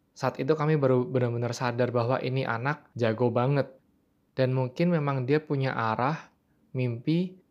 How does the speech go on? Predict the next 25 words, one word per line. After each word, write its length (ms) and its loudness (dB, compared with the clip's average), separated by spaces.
dan 160 0
memang 320 -2
bisa 560 0
untuk 240 -4
jadi 160 0
pemain 320 -4
bola 480 0
profesional. 800 -4
Beberapa 320 0
dari 240 2
kami 240 0
ngobrol, 800 4
kayaknya 480 0
kita 240 -2
harus 160 -2
foto 320 -4
bareng, 640 0
minta 320 -2
tanda 240 -2
tangan, 560 -2
sebelum 400 0
dia 160 2
masuk 480 -2
klub 160 2
profesional 880 -2